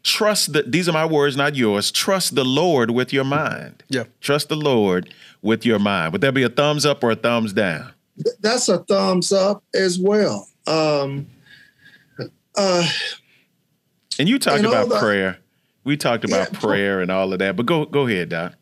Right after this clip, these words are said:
Speaker 3: Yeah, prayer and, and, and my belief is, "In all thy ways acknowledge him, and he will direct our path." Um, I, I think you gave one of the best, uh, um,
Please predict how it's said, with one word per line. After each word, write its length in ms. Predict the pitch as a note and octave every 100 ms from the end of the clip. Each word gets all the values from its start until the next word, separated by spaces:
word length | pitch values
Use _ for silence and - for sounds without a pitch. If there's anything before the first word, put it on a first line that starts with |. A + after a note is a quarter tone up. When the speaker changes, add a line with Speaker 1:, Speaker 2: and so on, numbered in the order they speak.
| _ _ _ _
Speaker 3:
Yeah, 320 | C4 C#4+ B3 G#3
prayer 540 | - C4 C4 B3+ A#3+ -
and, 420 | A3 G3+ F#3+ F#3+ _ _ _ -
and, 400 | G#3+ G#3 G3 - -
and 220 | G#3+ G#3
my 200 | G#3+ A#3+
belief 500 | A#3 G#3+ G3+ G3+ G3
is, 240 | F#3 D#3 -
"In 160 | F3+
all 240 | G#3 A3+ A3+
thy 200 | G#3 G3
ways 420 | F3+ F#3 F#3 F3
acknowledge 600 | D3+ D#3 E3 E3+ D#3 -
him, 140 | F3
and 120 | D#3
he 180 | F3 G#3
will 460 | F3+ F#3 E3 D3+ - - - - -
direct 520 | D#3+ D#3 F3+ F3 F3
our 160 | D3+ C#3
path." 480 | - G3 E3+ A2 - _ _ _ _ -
Um, 600 | F3 E3 D#3+ D#3 D#3 D3 - _ -
I, 200 | - F3+
I 100 | - F3+
think 360 | A3 B3+ G#3
you 100 | A3+
gave 340 | F#3 G3+ G3 F3
one 180 | F#3 F3
of 80 |
the 60 | C3+
best, 640 | B2 C#3 F#3 F#3 - - - - - -
uh, 640 | - C#3+ - D3+ C#3+ B2+ -
um, 160 | -